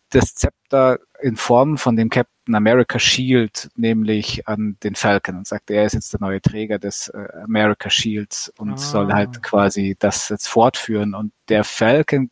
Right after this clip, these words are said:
Speaker 1: kommt mit dieser Rolle aber nicht klar, also mit dieser Verantwortung nicht klar und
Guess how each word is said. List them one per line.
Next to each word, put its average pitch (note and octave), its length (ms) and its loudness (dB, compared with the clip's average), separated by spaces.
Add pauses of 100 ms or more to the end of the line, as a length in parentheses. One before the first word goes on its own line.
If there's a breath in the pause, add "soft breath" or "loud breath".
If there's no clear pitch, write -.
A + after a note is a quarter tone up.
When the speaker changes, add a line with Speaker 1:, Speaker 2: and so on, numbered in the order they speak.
(240)
Speaker 1:
kommt - 320 -2
mit A#2 180 0
dieser A2+ 200 -2
Rolle G#2+ 340 2
aber F#2+ 240 -2
nicht F#2+ 260 -12
klar, G2+ 360 2
also G2 220 -4
mit G#2 200 -10
dieser G2+ 160 -10
Verantwortung G2+ 600 -6
nicht F#2+ 160 -16
klar F#2 320 -8
und G2 120 -20